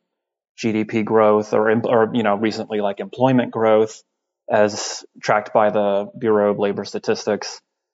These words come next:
on a monthly basis, and sort of pointing to that and being like, "Look, why aren't you pigs happy? You know, like, you got all the jobs, like, things are going just great."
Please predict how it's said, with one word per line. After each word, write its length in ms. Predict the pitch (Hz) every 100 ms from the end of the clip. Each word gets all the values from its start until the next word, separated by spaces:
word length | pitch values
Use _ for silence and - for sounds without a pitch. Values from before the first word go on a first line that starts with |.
| _
on 100 | -
a 40 | 107
monthly 340 | 107 107 110
basis, 520 | 107 107 104 104 101
and 100 | 113
sort 180 | 117 113
of 40 | -
pointing 300 | 143 131 120
to 100 | 120
that 240 | 120 117
and 100 | 117
being 160 | 117 117
like, 220 | 107 104
"Look, 200 | 151 -
why 200 | 117 127
aren't 200 | 135 131
you 320 | 135 120 113 _ _ _ -
pigs 260 | 139 127
happy? 440 | 131 127 120 98 -
You 140 | 120
know, 160 | 117 123
like, 220 | 113 104
you 80 | 117
got 180 | 127 127
all 140 | 123
the 60 | 117
jobs, 520 | 123 117 71 120 117
like, 220 | 95 -
things 240 | 127 120
are 60 | 117
going 260 | 120 120 113
just 180 | 110
great." 340 | - 113 104